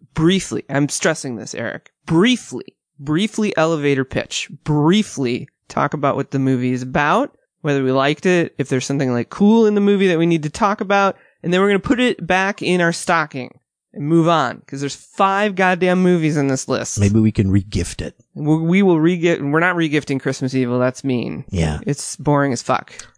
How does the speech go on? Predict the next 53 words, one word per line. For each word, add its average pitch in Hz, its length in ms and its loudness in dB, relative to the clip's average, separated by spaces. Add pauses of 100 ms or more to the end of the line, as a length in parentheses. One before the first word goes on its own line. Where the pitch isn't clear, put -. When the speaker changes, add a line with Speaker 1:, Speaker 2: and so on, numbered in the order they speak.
Speaker 2:
All 113 180 2
right. 92 300 -2
Speaker 1:
So, 123 380 0
here's 196 240 0
the - 80 2
Speaker 2:
this 196 80 -2
Speaker 1:
boring 214 200 2
as 196 120 -6
fuck 185 220 -2
movie. 127 220 -10
Speaker 2:
This 220 180 2
was 269 120 2
Christmas - 500 0
Evil, 156 220 0
the 135 160 2
extended 139 560 0
director's 107 520 0
cut, - 360 -4
believe 107 380 0
it 107 80 2
or 101 80 2
not. 95 420 -4
Speaker 1:
I 143 240 -2 (480)
Speaker 2:
There 127 180 2
is 123 220 0
an 117 100 2
extended 110 540 0
director's 131 480 0
cut - 180 0
of 80 100 -8
this 92 200 -2
movie. 78 320 -2
Speaker 1:
It 160 140 -2
just 196 160 2
Speaker 2:
The - 20 0
Speaker 1:
meant 104 180 2
I 151 40 2
Speaker 2:
regular 147 260 0
cut 131 180 -2
of 117 100 -4
this 117 180 -2
movie 113 240 4
would 107 120 2
have 101 120 0
been 104 220 2
boring 113 440 2
at 104 140 -6
ninety 110 420 2
minutes. 98 420 0
This 120 220 -2
was 113 140 2
boring 107 440 2
at 98 100 -2